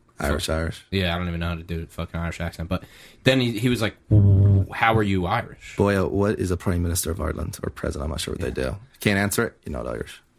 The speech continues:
Speaker 2: Yeah. <laughs> He was like, "What makes you Irish?" I said, "I'm a, well, I'm from, my family's from there." He said,
Speaker 1: Americans
Speaker 2: "I don't
Speaker 1: do that
Speaker 2: understand
Speaker 1: so
Speaker 2: how you're,"
Speaker 1: much.
Speaker 2: I, he, like, he, he
Speaker 1: They don't get it.
Speaker 2: Yeah, but this is the thing. They don't live in the melting pot.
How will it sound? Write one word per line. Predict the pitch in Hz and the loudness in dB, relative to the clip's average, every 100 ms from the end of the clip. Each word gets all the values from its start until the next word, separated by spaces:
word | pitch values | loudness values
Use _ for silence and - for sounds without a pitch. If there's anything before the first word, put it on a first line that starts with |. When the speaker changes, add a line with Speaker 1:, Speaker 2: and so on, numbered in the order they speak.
| - | -12
Speaker 2:
Yeah. | - - 95 | -2 0 0
<laughs> | 110 - | -2 2
He | 143 | 4
was | 151 139 | 6 4
like, | 135 | 2
"What | 123 131 | 2 2
makes | 123 113 | 0 0
you | 101 | 2
Irish?" | 117 90 85 - | 2 0 -6 -10
I | |
said, | 90 92 82 - | -4 -4 -4 -6
"I'm | 101 101 | -2 0
a, | 95 - | 0 -2
well, | 107 113 107 - | 0 0 0 -2
I'm | 101 | -4
from, | - 127 131 123 104 | 0 2 2 -2 -2
my | 95 | -2
family's | - 135 139 | 2 2 2
from | - 104 | 0 0
there." | 104 104 | 0 0
He | 101 | 2
said, | 104 | 4
Speaker 1:
Americans | 110 139 160 139 120 | 4 4 2 2 4
Speaker 2:
"I | |
don't | 143 | 6
Speaker 1:
do | 147 | 6
that | 143 | 4
Speaker 2:
understand | 127 - 127 127 113 | 2 2 2 2 2
Speaker 1:
so | 98 | 4
Speaker 2:
how | 113 | 4
you're," | 107 95 | 2 2
Speaker 1:
much. | |
Speaker 2:
I, | 90 107 | 0 0
he, | 117 139 | 2 2
like, | 143 127 - - - | 4 0 -4 -8 4
he, | 180 202 185 | 6 6 2
he | - - | 4 4
Speaker 1:
They | |
don't | 113 107 | 4 2
get | 110 | 2
it. | 87 - - - - | 0 -6 -20 -6 2
Speaker 2:
Yeah, | 156 | 4
but | 127 123 | 4 2
this | 139 | 2
is | 135 | 0
the | |
thing. | 127 147 98 | 0 0 0
They | 117 | 0
don't | 123 123 | 0 -2
live | 104 120 120 | 0 0 0
in | 101 95 | -2 -2
the | |
melting | 98 131 - 90 | 0 0 -2 -6
pot. | - - | -10 -16